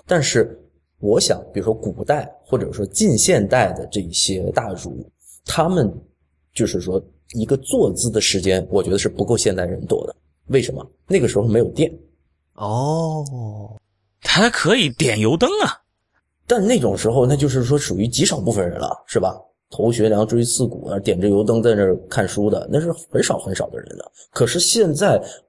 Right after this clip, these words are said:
Speaker 1: 就是坐在电脑前面一直到凌晨两三点的人，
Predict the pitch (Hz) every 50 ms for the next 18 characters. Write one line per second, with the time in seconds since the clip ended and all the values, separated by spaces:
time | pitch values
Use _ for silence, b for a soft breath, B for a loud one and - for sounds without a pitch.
0 | _ _ _ _ - 160 143 127 120 117 110 - - - _ _ _ _ _ _
1 | _ _ _ _ - 185 185 160 143 135 127 175 160 113 90 90 - - - -
2 | 95 98 123 131 113 - 147 135 113 120 120 139 123 104 95 104 131 139 131 135
3 | 135 113 - - - 110 131 127 113 - - 80 80 76 - - - -